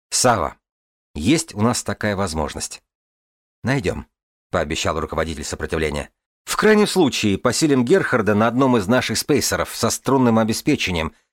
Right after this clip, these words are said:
и выходом на компьютерную сеть безопасников». «Отлично!» вздохнул с облегчением Маттер. Хорошая идея. Особые удобства мне не нужны, был бы только свой угол с Вериалом Инка, Туалет поблизости и бар. Бара не обещаем.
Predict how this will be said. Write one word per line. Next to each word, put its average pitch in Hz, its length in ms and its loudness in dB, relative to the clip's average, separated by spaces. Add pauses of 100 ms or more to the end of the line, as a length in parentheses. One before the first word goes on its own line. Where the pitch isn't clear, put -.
(120)
и 104 100 2
выходом 120 400 2
на 107 80 2
компьютерную 107 640 0
сеть 117 260 0
безопасников». 92 800 -4 (480)
«Отлично!» 185 720 0 (320)
вздохнул 104 540 0
с - 100 -6
облегчением 135 600 2
Маттер. 92 420 -2 (240)
Хорошая 226 420 4
идея. 85 280 -2 (440)
Особые 143 440 2
удобства 104 380 0
мне 98 180 2
не 92 100 0
нужны, 107 420 2
был 151 340 0
бы 123 100 0
только 123 280 0
свой 120 220 0
угол 127 340 0
с - 120 -8
Вериалом 107 460 2
Инка, 101 440 0 (400)
Туалет 220 240 4
поблизости 165 540 0
и - 260 -2
бар. 104 300 0 (480)
Бара 82 480 -2
не 92 220 0
обещаем. 76 600 -4